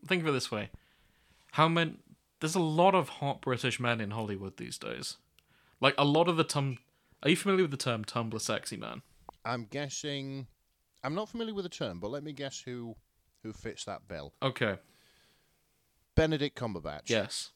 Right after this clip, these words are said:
Speaker 2: David Tennant.
Speaker 1: Yes.
Speaker 2: Um, the guy who plays Loki,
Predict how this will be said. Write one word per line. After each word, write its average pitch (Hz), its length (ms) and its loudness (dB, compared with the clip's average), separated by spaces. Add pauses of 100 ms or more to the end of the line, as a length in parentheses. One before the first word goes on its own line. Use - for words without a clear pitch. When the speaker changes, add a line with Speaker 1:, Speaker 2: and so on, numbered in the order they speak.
(160)
Speaker 2:
David 95 320 -2
Tennant. 101 360 -4
Speaker 1:
Yes. - 480 0 (260)
Speaker 2:
Um, 117 760 0 (960)
the 135 80 -2
guy 156 320 4
who 139 140 4
plays 131 380 2
Loki, 113 540 2